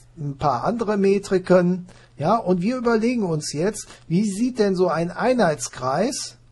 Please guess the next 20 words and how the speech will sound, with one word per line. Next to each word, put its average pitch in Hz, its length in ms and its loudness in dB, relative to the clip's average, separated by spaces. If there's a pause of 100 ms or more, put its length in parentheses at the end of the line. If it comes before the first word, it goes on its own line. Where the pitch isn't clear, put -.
(280)
in 240 260 -2
anderen 185 580 0
Metriken 160 600 2
aus? 113 580 -8 (440)
Ja, 160 80 -2
und 208 180 0
da 175 100 4
stellen 175 360 2
wir 160 120 0
fest, - 480 2 (240)
bei 156 140 -2
der 156 200 0
Taximetrik, 220 960 0 (220)
da 151 100 0
ist 175 280 -4
der 151 240 2
Einheitskreis 185 960 2
plötzlich 165 540 -4
ein 139 180 -4
Viereck, 185 840 2